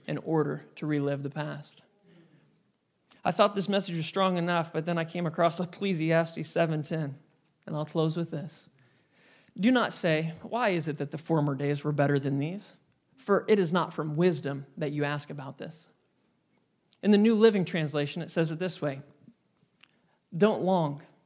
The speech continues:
for the good old days, for this is not wise."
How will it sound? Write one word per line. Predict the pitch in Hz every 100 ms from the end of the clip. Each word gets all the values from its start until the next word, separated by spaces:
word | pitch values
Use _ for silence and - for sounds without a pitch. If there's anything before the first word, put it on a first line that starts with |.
| _
for | -
the | 156
good | 151 160
old | 135 127
days, | 139 143 - - _ _ _ _ _ _ _ _ _ _ _
for | -
this | 147 165 - - - _ _ _
is | - 147
not | 151 143 -
wise." | 151 175 180 -